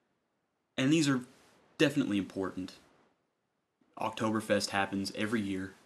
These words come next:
and draws millions and millions of people, Germans, tourists.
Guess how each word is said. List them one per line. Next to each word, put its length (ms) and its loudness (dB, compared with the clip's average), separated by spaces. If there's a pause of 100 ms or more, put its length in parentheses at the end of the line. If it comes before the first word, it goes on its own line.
(160)
and 200 -6
draws 440 -2 (360)
millions 640 2
and 320 -2
millions 500 0
of 140 -12
people, 400 -10 (160)
Germans, 540 -4 (520)
tourists. 640 -8